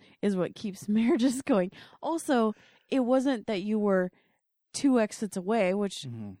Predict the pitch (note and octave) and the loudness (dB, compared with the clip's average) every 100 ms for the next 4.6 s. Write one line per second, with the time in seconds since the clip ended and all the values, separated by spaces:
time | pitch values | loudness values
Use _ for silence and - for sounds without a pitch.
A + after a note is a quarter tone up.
0 | - G3 - G3 E3+ - D#3 D#3 G#3+ - | -12 -10 -4 -2 -2 -4 -8 -6 -8 -10
1 | _ _ _ _ _ _ _ - A#3+ A3+ | _ _ _ _ _ _ _ 2 6 6
2 | A3 A#3+ B3 B3+ B3+ A3 F#3+ F#3+ G#3+ - | 8 6 6 4 4 4 2 0 -2 -4
3 | - D3+ - A3 B3+ A#3 B3 E4 F#4 A3 | -6 -6 -6 4 6 6 6 6 4 2
4 | A3 B3+ C3+ C#3 G#3 | 0 0 0 0 -2